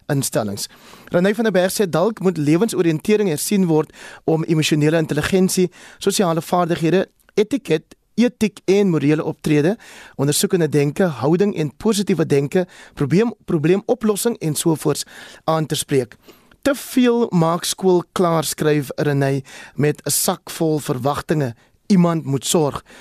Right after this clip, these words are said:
sonder om te weet hoe om vir hul eie toekoms verantwoordelikheid te neem. En te veel weet steeds nie wat hul sterkpunte en passie is na skool nie. Anneke Joubert Tron sê ambagte, dis die toekoms.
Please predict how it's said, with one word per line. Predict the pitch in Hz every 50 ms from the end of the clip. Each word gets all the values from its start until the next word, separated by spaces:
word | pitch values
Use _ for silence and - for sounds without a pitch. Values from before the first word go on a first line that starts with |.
| - - -
sonder | - - - 190 190 185
om | 180 160
te | - 156
weet | 131 143 151 147
hoe | - 135 175 208
om | - 170 156
vir | - 151 135
hul | 135 -
eie | - 220 233 247
toekoms | - - 196 - 165 151 147 - - - _ _
verantwoordelikheid | _ - 143 151 147 123 131 135 139 135 151 - 143 135
te | 143 139
neem. | 131 127 127 123 - - - - - -
En | 190 220 240
te | - 202
veel | - - - 220 208 185
weet | 151 156 -
steeds | - - - 233 247 247 - -
nie | 165 139 113 - - _ _ _ _
wat | - 143 -
hul | 156 143
sterkpunte | - - - 160 151 - - 151 143 131 147 143
en | - 147 156 151 143 -
passie | - 165 139 - - 151
is | - 139 127 - - _ - - _ _
na | 127 131 135 131 135 135
skool | - - - - 143 139 135
nie. | 131 131 - - - - - - - - - - -
Anneke | - 202 226 - 226
Joubert | 214 196 165 180 175 175 170 -
Tron | 226 226 240 233 208
sê | - - 196 190 - -
ambagte, | - 202 233 226 214 202 202 180 - - - 185 160 135
dis | 123 156 180 175 156 143
die | 175 165 -
toekoms. | - 185 - - 156 143 123 -